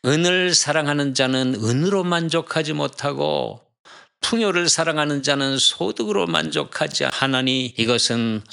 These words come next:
헛되도다." 참 정확하게 사람의 심리를 지적한 것이죠. 그러니까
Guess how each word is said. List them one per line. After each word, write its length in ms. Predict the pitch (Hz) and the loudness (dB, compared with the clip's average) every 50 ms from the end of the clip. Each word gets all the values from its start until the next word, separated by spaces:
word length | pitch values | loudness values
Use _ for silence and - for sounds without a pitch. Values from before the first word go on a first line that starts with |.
| - | -6
헛되도다." 640 | 123 101 - - _ - 104 98 - 95 90 85 87 - - - - - - - - - | -6 -6 -6 -8 _ -4 -4 -2 -2 -4 -6 -4 -4 -4 -4 -4 -6 -8 -10 -14 -12 -8
참 180 | - - - 101 | -8 -8 -2 -2
정확하게 580 | - - 127 135 - 170 - - 180 185 202 | 0 0 0 0 -2 -2 -2 -2 -2 0 2
사람의 440 | 180 - - 147 151 147 143 143 143 | 2 0 0 0 0 0 0 0 0
심리를 760 | - - - 135 131 127 113 104 107 104 104 113 131 - - - - - - - - _ | 0 0 0 -2 -2 -2 -2 -2 -2 -2 -2 -2 -4 -6 -10 -12 -14 -12 -12 -14 -10 _
지적한 760 | - - - 104 87 95 92 87 - _ - - - 120 107 | 0 0 0 0 -2 -4 -4 -6 -8 _ -6 -4 -2 -2 -4
것이죠. 640 | 87 80 - - - - - - - 120 - - - - | -2 0 0 0 0 0 -2 -2 -2 -4 -6 -8 -6 -2
그러니까 320 | - 143 175 185 - 220 | 0 0 0 2 0 0